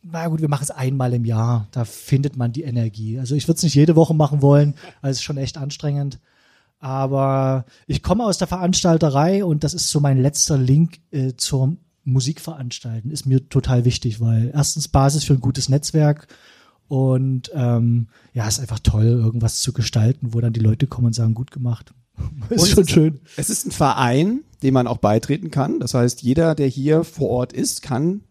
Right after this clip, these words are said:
Speaker 2: noch Mitglied werden, oder?
Speaker 1: Theoretisch ja. <laughs>
Speaker 2: Theoretisch ja.
Speaker 1: Ihr wisst, große Vereine sind oft sehr träge, also, ähm,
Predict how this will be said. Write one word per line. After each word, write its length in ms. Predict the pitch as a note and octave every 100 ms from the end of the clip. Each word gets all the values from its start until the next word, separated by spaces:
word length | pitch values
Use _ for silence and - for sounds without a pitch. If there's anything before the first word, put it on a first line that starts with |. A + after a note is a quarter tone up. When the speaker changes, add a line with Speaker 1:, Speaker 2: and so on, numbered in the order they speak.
| _ _ _
Speaker 2:
noch 160 | D#3 E3+
Mitglied 340 | - C#3+ A2
werden, 200 | G2+ F#2
oder? 240 | A2+ - D#4+ _ _ _ _ _ _ -
Speaker 1:
Theoretisch 540 | D#3+ D#3+ D#3+ E3 C#3+
ja. 140 | C3+ A#2+ A3 D#3
<laughs> 160 | - C#3+
Speaker 2:
Theoretisch 540 | D3+ C#3+ D#3+ G#3 D#3+
ja. 280 | D3 D#3+ F#3 C3+
Speaker 1:
Ihr 100 | D3+
wisst, 180 | F3+ -
große 340 | D#3+ G3 A3
Vereine 520 | E3 F3 C#3+ D#3+ F#3
sind 140 | D#3+ F3
oft 220 | D#3 -
sehr 220 | D3+ B2+
träge, 680 | - G2+ A#2 D#3 F#3+ G3+ G3
also, 320 | D#3 C#3 C#3+
ähm, 540 | C#3 C#3 C#3 C3+ C3+